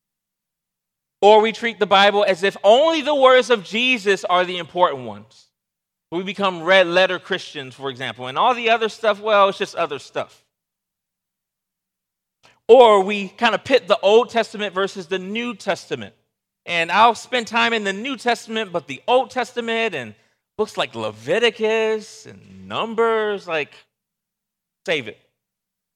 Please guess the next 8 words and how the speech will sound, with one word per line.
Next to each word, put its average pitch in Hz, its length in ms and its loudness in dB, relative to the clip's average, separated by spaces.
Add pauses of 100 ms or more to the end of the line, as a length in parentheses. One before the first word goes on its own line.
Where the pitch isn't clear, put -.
(1200)
Or 190 140 2
maybe 233 560 0
you 233 300 -8
know 220 260 0
the 190 100 -4
Bible 170 360 0
very 151 260 -4
well. 123 340 -8